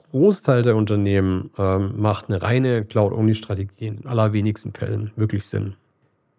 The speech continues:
Das heißt, wir sind zurück bei Einzelbewertungen von Workloads, äh, unter verschiedenen Gesichtspunkten. Und damit sind wir jetzt auch schon an dem Punkt, okay, was kann ich denn jetzt machen? Äh, wie gehe ich denn weiter vor? Und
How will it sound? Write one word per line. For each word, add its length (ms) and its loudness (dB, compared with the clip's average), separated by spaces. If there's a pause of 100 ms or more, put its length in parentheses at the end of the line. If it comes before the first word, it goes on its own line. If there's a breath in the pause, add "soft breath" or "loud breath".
(140)
Das 180 0
heißt, 280 4
wir 60 2
sind 220 4
zurück 540 0
bei 400 4 (400)
Einzelbewertungen 2250 2
von 320 -2
Workloads, 1000 2
äh, 60 0
unter 280 2
verschiedenen 460 2
Gesichtspunkten. 760 0 (300)
Und 140 0
damit 260 4
sind 160 6
wir 120 6
jetzt 280 -2
auch 160 2
schon 80 2
an 60 4
dem 100 2
Punkt, 240 0
okay, 180 -2
was 160 -4
kann 220 -2
ich 120 0
denn 140 2
jetzt 240 -2
machen? 500 -4
Äh, 280 0
wie 260 -2
gehe 220 4
ich 120 -2
denn 200 2
weiter 180 0
vor? 380 4
Und 240 2